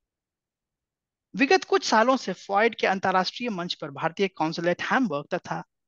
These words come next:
अन्य कई संस्थाओं के सहयोग से साहित्य से परे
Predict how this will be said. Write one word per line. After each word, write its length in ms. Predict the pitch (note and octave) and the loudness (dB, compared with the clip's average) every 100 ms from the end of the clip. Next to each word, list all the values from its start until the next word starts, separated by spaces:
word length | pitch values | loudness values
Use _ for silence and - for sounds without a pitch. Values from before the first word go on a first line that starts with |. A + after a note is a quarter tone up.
| - | -2
अन्य 240 | A3+ C#4 | 2 2
कई 340 | C4 C4 E4 F4 | 2 4 6 4
संस्थाओं 600 | - A3+ G#3+ - G#3 A3+ | 2 -4 -4 -6 -6 -4
के 160 | B3 G#3+ | -4 -4
सहयोग 500 | - F3 F#3+ G#3+ - | -2 -2 0 0 -2
से 220 | D3 D3+ _ _ _ _ _ _ _ _ | -10 -12 _ _ _ _ _ _ _ _
साहित्य 520 | G3+ F3 D4+ - C#4 | 0 4 2 2 -6
से 180 | - G#3+ | 0 -2
परे 400 | - D3+ D3 | 0 -2 -2